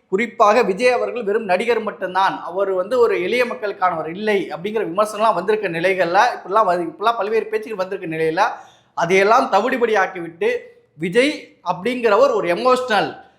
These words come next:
அவர் தான் இருநூத்தி முப்பத்தி நாலு தொகுதிகளையும் அவர் தான் வேட்பாளர், அவர் தான் ப்ராப்பர், அவர் தான் பாப்புலாரிட்டி அப்படின்னு விஜய் சொன்னாலும் அதை உண்மை என்று, அ, காட்டுகிற விதத்துல இன்றைக்கு இவ்வளோ பெரிய மக்கள் வெள்ளம்,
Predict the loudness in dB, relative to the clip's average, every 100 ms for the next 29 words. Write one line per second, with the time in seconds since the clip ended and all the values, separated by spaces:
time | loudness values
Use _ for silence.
0 | _ 0 2 4 4 4 2 2 -2 -4
1 | -2 0 2 2 0 -4 -4 -2 -4 0
2 | 0 2 2 2 0 0 2 2 0 -4
3 | -6 -2 2 2 2 2 2 4 2 4
4 | 2 0 -2 -2 -4 0 0 0 -8 -8
5 | -10 -8 -8 -6 -8 -8 -8 -6 -6 0
6 | 2 2 -4 -10 _ _ _ -2 0 0
7 | -4 -4 0 2 2 -2 -6 -4 -4 -8
8 | -14 -8 -4 -2 2 2 2 0 0 0
9 | -4 -4 0 2 2 -2 -10 -10 -6 0
10 | 2 2 0 -4 -4 -6 -4 -2 0 -2